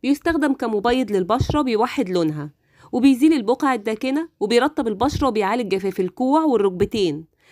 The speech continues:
بيعالج حب الشباب وحروق الشمس. ضفنا معلقة صغيرة من البيكنج باودر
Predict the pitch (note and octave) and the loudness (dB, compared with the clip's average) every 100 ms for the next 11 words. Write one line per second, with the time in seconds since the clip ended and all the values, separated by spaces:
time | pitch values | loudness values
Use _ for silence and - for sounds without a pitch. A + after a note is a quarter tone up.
0 | _ - G3+ F#3+ F#3+ F#3+ - B3 C#4+ C4+ | _ -2 2 2 0 -2 -4 -2 -2 -2
1 | A3+ C4 D#4+ A3+ - A#3 B3 - - D3+ | 0 0 0 -2 -2 0 0 0 -4 -4
2 | D#3 - - - _ _ _ _ _ _ | -4 -10 -20 -20 _ _ _ _ _ _
3 | _ _ _ _ _ _ _ _ _ _ | _ _ _ _ _ _ _ _ _ _
4 | _ _ _ G3+ D4+ D4+ A#3 G3 G3 B3 | _ _ _ -4 -4 -2 -4 -2 -2 -2
5 | A3+ G3+ F#3+ G3+ C#4 D4 A#3 F#3+ A#3+ C#4 | -4 -6 -2 0 0 0 -2 -4 -6 -4
6 | G#3 F3 D3 C#3 D3+ | -4 -4 -4 -6 -14